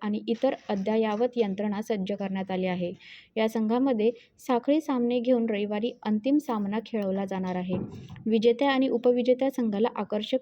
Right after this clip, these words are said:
ट्रॉफी आणि रोख पारितोषिके देण्यात येणार आहे.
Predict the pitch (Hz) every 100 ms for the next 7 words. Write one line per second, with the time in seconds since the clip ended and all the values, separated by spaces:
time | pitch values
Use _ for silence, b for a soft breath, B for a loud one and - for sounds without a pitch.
0 | - 240 233 214 - 214 220 220 254 220
1 | 202 220 - 226 220 226 247 226 196 208
2 | 208 208 190 180 185